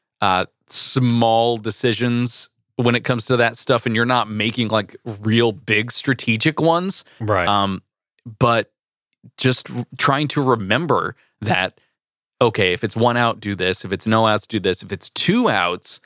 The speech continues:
Speaker 1: then it changes the, the scenario for you. And I
Speaker 2: Mm-hmm.
Speaker 1: think playing a game like kickball can do it. Uh, and so highly recommended if you, if you haven't, I guess, played baseball before and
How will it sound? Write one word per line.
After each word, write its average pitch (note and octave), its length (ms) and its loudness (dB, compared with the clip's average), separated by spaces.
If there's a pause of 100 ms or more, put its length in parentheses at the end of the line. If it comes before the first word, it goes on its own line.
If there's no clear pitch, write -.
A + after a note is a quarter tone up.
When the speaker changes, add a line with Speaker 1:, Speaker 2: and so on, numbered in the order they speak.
(200)
Speaker 1:
then D3 600 0
it A#2 160 -2
changes A2+ 540 -2
the, F#2+ 300 0
the F#2+ 140 -2
scenario G#2+ 600 0
for - 200 -4
you. G1+ 200 -6
And G2 200 -12 (340)
I A#2 40 -4
Speaker 2:
Mm-hmm. G#2+ 180 0
Speaker 1:
think F#3+ 200 -4
playing D3 640 2 (120)
a C3 140 0
game B2 320 0
like B2+ 220 0
kickball G2+ 580 0 (260)
can A#2+ 220 2
do C#3+ 200 4
it. - 160 -4 (560)
Uh, F#2+ 460 2 (160)
and G#2+ 140 -2
so B2+ 160 0
highly G#3 300 -2
recommended D#3+ 580 0
if A#2+ 160 -2
you, C3+ 180 2
if B2+ 160 -2
you B2+ 140 2
haven't, F3 560 -2 (640)
I A#2+ 80 0
guess, A2+ 260 0
played A2+ 460 0
baseball F#2+ 400 0
before F#2+ 500 0
and F#2 500 -6